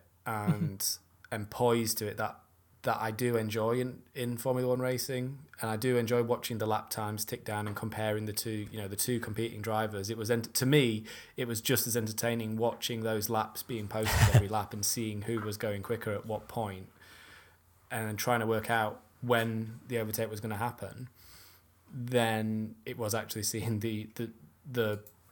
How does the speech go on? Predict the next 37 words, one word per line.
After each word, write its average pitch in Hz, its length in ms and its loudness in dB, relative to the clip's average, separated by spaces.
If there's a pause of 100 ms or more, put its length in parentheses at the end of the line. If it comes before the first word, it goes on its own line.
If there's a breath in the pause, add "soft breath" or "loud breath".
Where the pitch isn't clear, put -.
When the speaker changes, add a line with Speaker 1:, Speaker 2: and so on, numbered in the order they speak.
(200)
Speaker 1:
the 117 100 -8
racing 110 400 -2
on 107 120 -2
track, 123 220 2
which 131 180 -2
is 120 120 0
maybe 143 280 6
why 113 540 6 (420)
I - 40 -6
felt 117 280 4
like 117 400 4 (100)
<laughs> - 100 -14
maybe 139 240 6
that's 131 200 4
why 131 140 6
I 120 60 8
missed 120 280 2
half 117 200 6
the 120 80 4
action 117 260 -2
on 107 80 -4
track, 117 260 0
was 98 80 -10
'cause 110 160 -4
I 107 40 -2
was 107 160 0
looking - 180 6
at - 100 6
lap - 360 10
times 131 120 8 (280)
the, 117 80 -8
the, 107 80 -4
the 107 120 -4
whole 104 160 -2
race. 95 300 -8 (840 loud breath)
But, 101 180 2
um, 101 340 -4